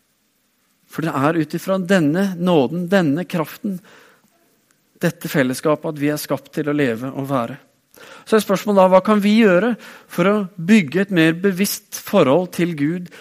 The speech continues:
slik at våre erfaringer av ham, hvem han er og hva han har gitt oss, skal få lov til å vokse i oss, og dermed også hans kjærlighet vokse i oss,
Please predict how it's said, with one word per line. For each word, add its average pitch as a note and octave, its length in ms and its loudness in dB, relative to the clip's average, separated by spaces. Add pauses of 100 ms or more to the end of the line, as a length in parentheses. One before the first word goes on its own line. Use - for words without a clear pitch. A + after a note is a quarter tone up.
(200)
slik D#3 320 2
at F#3 180 0 (320)
våre E3+ 460 4 (100)
erfaringer D3+ 720 2
av F3 220 -2
ham, G3+ 260 -2 (600)
hvem D#3 320 2
han F3+ 160 2
er D#3 180 4
og E3 100 -2
hva D3+ 180 4
han E3+ 100 0
har F3+ 80 0
gitt D3+ 300 -4
oss, - 180 -10 (240)
skal E3+ 160 0
få F3+ 140 -4
lov E3+ 100 -2
til F#3+ 100 -2
å F3+ 100 -8
vokse - 420 -4
i F3+ 300 -4
oss, - 340 -10 (400)
og D3+ 100 -6
dermed D#3+ 300 4
også F3+ 260 -2
hans F3 280 -2
kjærlighet E3+ 600 0
vokse G3 400 -6
i D3+ 240 -2
oss, - 340 -8